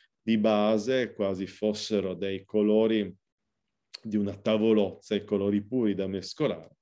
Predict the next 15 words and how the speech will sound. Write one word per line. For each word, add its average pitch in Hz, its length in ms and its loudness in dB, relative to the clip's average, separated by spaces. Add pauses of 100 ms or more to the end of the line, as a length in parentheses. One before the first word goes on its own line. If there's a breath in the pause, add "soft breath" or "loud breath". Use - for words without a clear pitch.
paura, 90 480 -2 (320 loud breath)
rabbia, 131 400 4
disgusto, 110 640 0
tristezza 104 560 -2
e 104 80 0
gioia. 98 380 0
E 160 40 0
vedremo 107 460 0
un 104 100 -2
breve 107 300 0
filmato, 101 880 -6 (320 soft breath)
un 104 160 -2
breve 113 280 6
estratto 110 640 0
di 90 320 -8